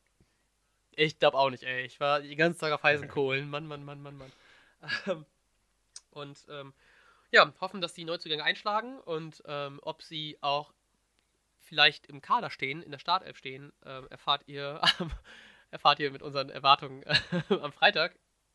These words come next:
Speaker 1: in fünf Uhr fünfzehn dreißig vorm Spiel auf Schalke.
Speaker 2: Ganz genau. Ich freu mich schon tierisch wieder drauf. Also fast schon mehr als, mehr auf fünf
Speaker 1: Ja,
Speaker 2: Uhr
Speaker 1: Mann,
Speaker 2: fünfzehn dreißig als auf das Spiel, weil ich ein bisschen Angst vorm Spiel habe. <laughs>
Speaker 1: Oha.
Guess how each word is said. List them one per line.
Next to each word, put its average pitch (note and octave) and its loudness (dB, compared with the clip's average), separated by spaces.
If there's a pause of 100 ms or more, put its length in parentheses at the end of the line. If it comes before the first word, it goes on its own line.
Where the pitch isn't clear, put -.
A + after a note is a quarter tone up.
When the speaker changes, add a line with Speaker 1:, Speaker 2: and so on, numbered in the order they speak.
(300)
Speaker 1:
in C#3+ -8
fünf - -18
Uhr D3+ -16
fünfzehn - -20
dreißig - -10
vorm C#3+ -16
Spiel C#3 -10
auf - -18
Schalke. G3 -10 (180)
Speaker 2:
Ganz G2 -10
genau. F#2+ -12 (120)
Ich - -10
freu D3 2
mich C#3+ 0
schon B2+ 0 (160)
tierisch B2+ 0
wieder G2 -4
drauf. F2 -8 (160)
Also G2+ -10 (120)
fast - -6
schon A#2 -6
mehr A2+ 2
als, A2 -2 (160)
mehr A2+ -10
auf A2 -8
fünf G#2+ -14
Speaker 1:
Ja, B2 -12
Speaker 2:
Uhr - -10
Speaker 1:
Mann, C3 -14
Speaker 2:
fünfzehn G2+ -16
dreißig G2+ -10
als F#2 -14
auf F#2+ -16
das G2+ -16
Spiel, F2 -16 (140)
weil F2+ -16
ich - -20
ein F2+ -16
bisschen - -12
Angst - -14
vorm F2 -20
Spiel F2 -18
habe. E2 -12 (380)
<laughs> - -20
Speaker 1:
Oha. C3 0